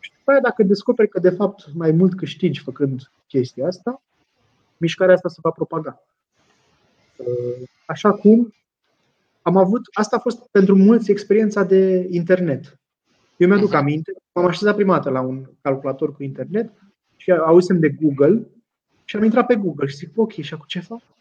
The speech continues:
Speaker 1: Și eram așa un pic pierdut și mă gândeam, zic: „Băi, da, bă, ar fi interesant, dar nu știu, e, nu știu ce să fac, știi? Ce, ce să caut? Unde să mă duc? Ce să fac?” După aia ne-a acaparat complet viața internet.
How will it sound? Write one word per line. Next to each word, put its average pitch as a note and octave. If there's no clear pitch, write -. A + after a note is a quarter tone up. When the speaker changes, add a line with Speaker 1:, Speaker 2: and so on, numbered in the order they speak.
Speaker 1:
Și -
eram C#4+
așa C4+
un G3+
pic G3+
pierdut F#3
și F3+
mă E3
gândeam, F#3
zic: F#3+
„Băi, A#3+
da, B3+
bă, C4+
ar F#3+
fi E3
interesant, F3
dar F#3+
nu A#3
știu, -
e, F3+
nu A#3+
știu B3+
ce C4
să B3
fac, A3+
știi? E3
Ce, G3
ce C4+
să G3
caut? B2
Unde B3
să D#3
mă C3+
duc? -
Ce -
să B3
fac?” B2+
După -
aia C#4+
ne-a G#3
acaparat G3+
complet G#3+
viața B2+
internet. B2